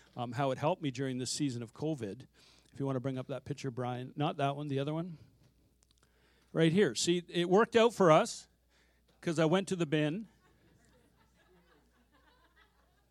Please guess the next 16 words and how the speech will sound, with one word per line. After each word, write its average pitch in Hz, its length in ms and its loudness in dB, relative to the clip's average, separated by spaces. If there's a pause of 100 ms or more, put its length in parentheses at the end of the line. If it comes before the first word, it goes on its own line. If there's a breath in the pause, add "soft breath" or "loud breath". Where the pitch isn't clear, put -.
(260)
No, 131 80 -2
I'm 123 140 0
just 135 180 -2
kidding. 101 320 -8
That's 107 180 -10
a 127 40 -12
joke, 104 320 -14
okay? - 220 -20 (1800 soft breath)
But 190 140 2 (380)
I 190 100 8
wanna 262 220 4
talk 220 240 2
about 202 220 6
relationship 175 840 2
this 147 260 -4
month, 131 300 -6